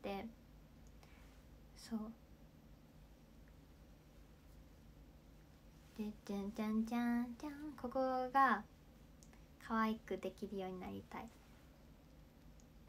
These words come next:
なっていうポイントです。なんか肩を入れるらしいんだけど、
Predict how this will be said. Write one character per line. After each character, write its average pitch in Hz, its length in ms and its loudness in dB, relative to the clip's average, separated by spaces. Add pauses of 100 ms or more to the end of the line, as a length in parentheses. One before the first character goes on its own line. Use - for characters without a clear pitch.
(520)
な 240 140 8
っ 233 40 0
て - 240 -2
い 175 180 0
う - 60 -4 (100)
ポ 196 80 -2
イ 185 80 -2
ン 190 60 -4
ト 196 160 -8
で 202 180 -6
す。 - 160 -14 (2000)
な 226 60 0
ん - 20 -2
か - 80 -6
肩 403 380 12
を 262 100 12
入 226 120 12
れ 214 80 8
る 220 120 8
ら 220 120 8
し - 140 -2
い 226 80 10
ん 214 80 8
だ 202 80 2
け 190 180 -2
ど、 196 480 0